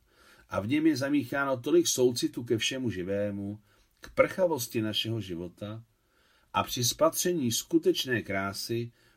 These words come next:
vzniká u všech takový pocit, jako bychom my všichni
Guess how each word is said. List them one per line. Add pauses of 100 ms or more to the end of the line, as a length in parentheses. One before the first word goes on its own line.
vzniká
u
všech
takový
pocit, (800)
jako
bychom
my
všichni